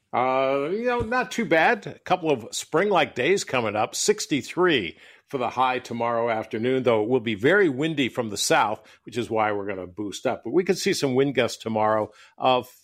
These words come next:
thirty-five, forty miles per hour, especially late morning through the afternoon. Couple of showers around Thursday night,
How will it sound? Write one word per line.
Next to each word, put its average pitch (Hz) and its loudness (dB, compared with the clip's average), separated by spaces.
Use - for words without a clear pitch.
thirty-five, 180 0
forty 147 -4
miles 127 -4
per 120 -6
hour, 135 0
especially 127 -4
late 113 -2
morning 117 0
through 113 -6
the 107 0
afternoon. 113 -2
Couple 196 2
of - 0
showers 165 2
around 143 2
Thursday 160 0
night, 135 0